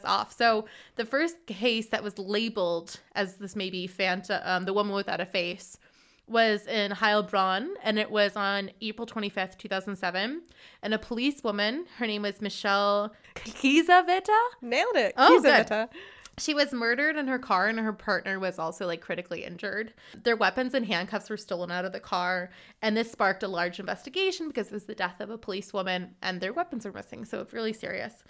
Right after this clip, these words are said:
Speaker 1: So D N A that was found at the crime scene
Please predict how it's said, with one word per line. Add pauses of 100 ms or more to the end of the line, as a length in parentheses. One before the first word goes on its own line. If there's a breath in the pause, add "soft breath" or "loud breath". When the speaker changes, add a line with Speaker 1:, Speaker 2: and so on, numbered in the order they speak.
(280 loud breath)
Speaker 1:
So
D
N
A
that
was
found (140)
at
the
crime
scene